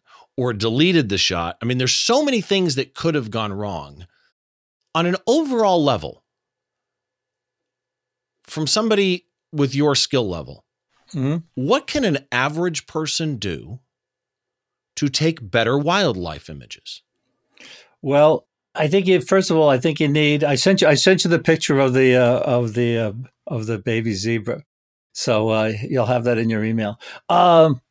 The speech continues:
Speaker 2: and, and how far away that was actually. But I think what we need as, as,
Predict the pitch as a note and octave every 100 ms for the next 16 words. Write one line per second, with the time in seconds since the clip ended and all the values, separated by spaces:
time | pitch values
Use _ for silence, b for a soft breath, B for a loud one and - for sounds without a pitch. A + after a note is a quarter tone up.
0 | _ _ _ _ _ - C#3 C#3 C3+ B2
1 | B2 B2+ - D3 C#3 C#3 C3 A#2 C3 D3+
2 | A#2 G#2 F#2 A2 A2 - B2 - - B
3 | B B F3 G3 A3 D4 B3 G#3+ G3+ G3+
4 | F#3 F3 B2+ D#3 D3 C#3+ B2